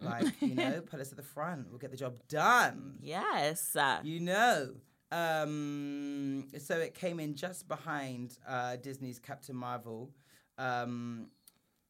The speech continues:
Speaker 1: and did, yeah, did phenomenal. I got, I have to say, I wasn't too, too happy. Spoiler, spoiler alert, spoiler alert.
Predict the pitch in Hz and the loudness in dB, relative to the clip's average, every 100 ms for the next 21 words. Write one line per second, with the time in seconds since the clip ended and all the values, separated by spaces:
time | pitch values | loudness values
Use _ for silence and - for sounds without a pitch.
0 | _ _ - 131 131 139 185 139 196 247 | _ _ -8 -6 -4 -4 -4 -2 -2 -2
1 | 160 170 - 165 196 226 139 120 113 - | -4 -8 -6 -4 -4 -2 -4 -4 -10 -20
2 | - - 160 175 180 - - - - - | -18 -2 0 0 -2 -4 -6 -8 -16 -8
3 | 170 151 180 - 151 147 127 135 139 165 | -6 -6 -8 -10 -4 -4 -2 -4 -4 -6
4 | - 151 - - - 170 143 139 - - | -6 -8 -10 -12 -8 -6 -6 -10 -12 -10
5 | 131 120 - 143 143 123 139 - 143 139 | -10 -10 -12 -14 -10 -12 -10 -6 -4 -2
6 | 131 - 131 127 120 117 113 107 - - | -4 -6 -6 -4 -4 -6 -8 -8 -14 -12
7 | 123 117 123 120 110 - | -10 -8 -6 -6 -8 -12